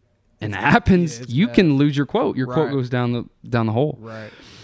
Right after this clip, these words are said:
Speaker 1: But let's hit another point.
Speaker 2: Mm-hmm.
Speaker 1: So I know I follow, uh,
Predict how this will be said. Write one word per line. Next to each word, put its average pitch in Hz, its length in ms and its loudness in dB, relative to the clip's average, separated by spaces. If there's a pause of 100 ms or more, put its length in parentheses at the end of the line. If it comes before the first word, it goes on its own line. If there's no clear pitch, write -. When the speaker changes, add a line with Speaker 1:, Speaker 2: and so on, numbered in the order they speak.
(280)
Speaker 1:
But 127 80 4
let's 151 200 2
hit 165 320 2
another 120 360 0
point. 104 380 -6
Speaker 2:
Mm-hmm. - 80 -16
Speaker 1:
So 107 440 -4
I 127 200 2
know 147 220 2
I 135 160 2
follow, 131 420 2
uh, 107 340 -2